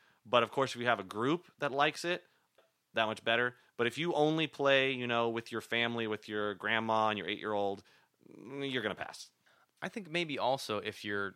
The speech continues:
Speaker 2: actually totally not into the theme. I mean, Michael and I are one hundred percent bought into the theme,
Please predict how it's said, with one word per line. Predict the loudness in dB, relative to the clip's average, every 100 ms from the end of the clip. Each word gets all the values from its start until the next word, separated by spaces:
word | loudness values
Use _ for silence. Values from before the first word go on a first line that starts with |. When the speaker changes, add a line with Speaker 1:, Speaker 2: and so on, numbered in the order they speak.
| -2
Speaker 2:
actually | 0 0 -6
totally | -6 -2 0 0
not | 0 0
into | -2 -8
the | -10
theme. | -10 -10 -10
I | -10
mean, | -10 -12 -20 _
Michael | 0 0 2
and | 0
I | 2 2
are | 2 -2 -4
one | -6 -2
hundred | -2 -4 -8
percent | -6 -6 -2
bought | 4 4
into | 2 -6 -10
the | -12
theme, | -8 -8 -10